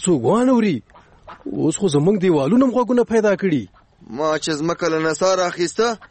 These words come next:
Speaker 2: خپله ګټه مې پکې لیده. ته هم د خپلې ګټې لپاره زما دا جنجال را حل کا.
Speaker 1: زم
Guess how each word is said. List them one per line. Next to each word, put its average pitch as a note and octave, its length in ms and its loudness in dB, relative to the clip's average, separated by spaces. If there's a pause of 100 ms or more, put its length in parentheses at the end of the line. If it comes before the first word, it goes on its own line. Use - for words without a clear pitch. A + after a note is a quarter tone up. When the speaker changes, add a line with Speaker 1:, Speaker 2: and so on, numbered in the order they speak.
(120)
Speaker 2:
خپله C3 460 -4
ګټه D#3 320 -2
مې E3+ 140 0
پکې E3 240 -2
لیده. B2 300 0 (720)
ته C3+ 80 -4
هم C#3+ 120 -2
د D3+ 80 -2
خپلې D#3+ 360 -2
ګټې F3 260 0
لپاره F3+ 300 0
زما E3+ 280 -2
دا F3 200 0
جنجال E3+ 380 -2
را F3 240 0
حل F#3 100 -2
کا. C3 180 -6 (1300)
Speaker 1:
زم D3 280 0